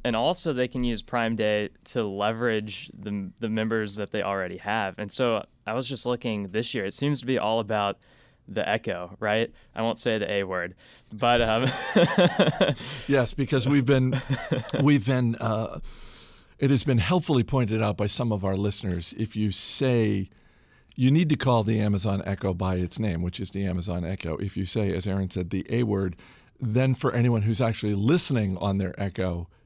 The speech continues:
Speaker 2: it activates the Echo and, and sort of messes up the listening experience. So thank you for
Speaker 1: Absolutely.
Speaker 2: <laughs> Sorry, go ahead.
Speaker 1: But anyways, when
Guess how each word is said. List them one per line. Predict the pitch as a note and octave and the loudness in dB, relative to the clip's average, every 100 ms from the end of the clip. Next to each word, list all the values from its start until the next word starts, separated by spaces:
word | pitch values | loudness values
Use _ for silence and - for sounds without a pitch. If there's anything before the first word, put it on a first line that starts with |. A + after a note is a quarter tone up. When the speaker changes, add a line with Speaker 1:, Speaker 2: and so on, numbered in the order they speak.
| _ | _
Speaker 2:
it | - B2+ - | -2 -2 2
activates | B2 C3 - G2 G#2 G2 - | 2 2 0 2 2 0 -2
the | G#2+ - | -2 -2
Echo | F#2+ - E2 F2 - - | -4 -4 -4 -4 -6 -2
and, | F#3+ F2+ - | 0 0 -2
and | F#2 | -4
sort | - F#2 | -4 -4
of | F2+ | -4
messes | F2+ - F2 | -4 -6 -8
up | E2 | -6
the | F#2 | -6
listening | F2 - E2+ | -6 -6 -10
experience. | F2+ - | -10 -8
So | - B2+ | -4 0
thank | D3+ A#2 G2+ | 0 -2 -4
you | F2 | -8
for | - F#2+ - - - - | -8 -10 -12 -16 -18 -8
Speaker 1:
Absolutely. | G2+ A#2+ - A#2+ A#2 G#2 | -2 -2 0 0 0 0
Speaker 2:
<laughs> | |
Sorry, | C3 G2 | 0 0
go | F#2 A#2 | 0 2
ahead. | G#2 F#2 - - - | 0 -4 -12 -20 -2
Speaker 1:
But | B2 | 2
anyways, | D#3 G3+ C3+ A#2 A2 G#2+ - - _ - _ - | 2 4 4 4 2 0 -8 -10 _ -20 _ -2
when | C3+ C#3+ C#3 B2 | 2 4 2 0